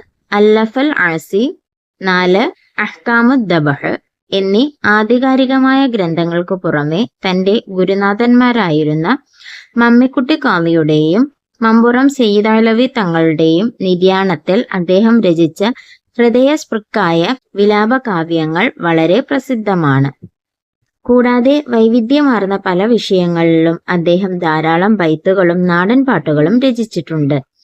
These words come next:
ആയിരത്തി എണ്ണൂറ്റി അൻപത്തിരണ്ടിൽ അദ്ദേഹം നിര്യാതനായി. വെളിയംകോട് പള്ളിയോടനുബന്ധിച്ചാണ് ഖബർ. അദ്ദേഹത്തിന്റെ മഹത്വം കൊണ്ട് അള്ളാഹു നമ്മെ അനുഗ്രഹിക്കട്ടെ.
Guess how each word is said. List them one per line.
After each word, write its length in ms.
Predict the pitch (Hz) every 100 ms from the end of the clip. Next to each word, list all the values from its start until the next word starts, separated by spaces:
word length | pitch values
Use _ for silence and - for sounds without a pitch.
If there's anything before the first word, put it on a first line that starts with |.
| _ _ _ -
ആയിരത്തി 460 | 233 247 269 277 320
എണ്ണൂറ്റി 420 | 240 196 190 202
അൻപത്തിരണ്ടിൽ 880 | 180 170 180 180 220 202 160 165 160
അദ്ദേഹം 500 | 160 156 165 175 240 _ _ _ _ _ _ -
നിര്യാതനായി. 920 | 262 247 269 262 220 190 156 147 143 _ _ _ _ _ _ _ -
വെളിയംകോട് 680 | 220 247 269 277 285 294 294
പള്ളിയോടനുബന്ധിച്ചാണ് 1600 | 269 202 180 185 190 185 160 165 170 180 180 170 143 185 254 -
ഖബർ. 320 | 233 165 - - _ _ _ _ _ - _ _ -
അദ്ദേഹത്തിന്റെ 640 | 202 196 233 247 262 254 294
മഹത്വം 540 | 208 185 175 190 190
കൊണ്ട് 260 | 180 160 170
അള്ളാഹു 520 | - 170 156 160 180
നമ്മെ 360 | 170 156 165 160
അനുഗ്രഹിക്കട്ടെ. 880 | 151 151 151 151 147 139 135 143